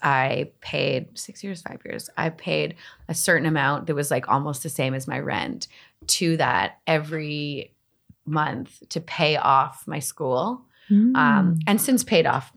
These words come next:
Speaker 1: I paid it off by the time I was thirty. That was my goal, but save money, take care of your <laughs> finances.
Speaker 2: Mm.
Speaker 1: Um, because if you don't, it can really come back to kind of haunt you. You know,
Speaker 2: Mm-hmm.
Speaker 1: like, that was a really stressful thing to deal with.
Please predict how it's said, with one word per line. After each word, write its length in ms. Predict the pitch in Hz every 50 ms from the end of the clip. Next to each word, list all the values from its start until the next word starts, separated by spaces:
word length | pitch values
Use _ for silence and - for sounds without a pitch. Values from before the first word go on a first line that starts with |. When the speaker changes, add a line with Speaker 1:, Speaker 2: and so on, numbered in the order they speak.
| _ -
Speaker 1:
I 120 | 165 160
paid 240 | 156 - - 190 170
it 100 | 156 151
off 220 | 147 139 135 -
by 120 | - - -
the 60 | 131
time 180 | - - 135
I 100 | - -
was 140 | - 135 131
thirty. 300 | - - 117 - - -
That 120 | 87 - -
was 140 | - - -
my 80 | -
goal, 340 | - - - - - - - -
but 260 | - 85 82 - _ _ _ _ _ _ _ _ _ _ - - - _ - - - - _
save 380 | - - - 220 240 262 240
money, 340 | 214 196 170 165 170 165 175
take 220 | 170 - 208 196 202
care 200 | - 208 190 190
of 80 | 202
your 120 | 214 202 185
<laughs> 140 | 170 170 180
finances. 760 | 196 175 180 165 160 160 160 - - - 135 - 165 - - - -
Speaker 2:
Mm. 360 | 190 202 202 196 185 175 170
Speaker 1:
Um, 480 | - 160 160 160 160 160 165 - - - _ _ _ -
because 400 | 185 185 165 - 180 170 165 165 -
if 120 | 185 156
you 120 | 165 180 175
don't, 520 | 165 156 - 170 156 151 156 156 151 - -
it 180 | - 160 165 -
can 200 | - 165 160 156
really 240 | 156 160 151 151
come 260 | 151 - - - 147 147
back 220 | - - - -
to 120 | - - -
kind 180 | - 123 104
of 80 | - 135
haunt 280 | 127 - 110 - - -
you. 260 | - 131 127 - 151 156 165 - _ _
You 240 | - 196 196 170 160
know, 120 | 175 196 190
Speaker 2:
Mm-hmm. 80 | 185
Speaker 1:
like, 220 | 175 143 139 - -
that 240 | - 139 127 - -
was 180 | - 160 151
a 60 | - 151
really 200 | 147 143 135 139
stressful 760 | - - - - 131 127 - - - - - - - 156 160 -
thing 220 | - - - -
to 140 | 135 - -
deal 240 | - - - - -
with. 180 | - - -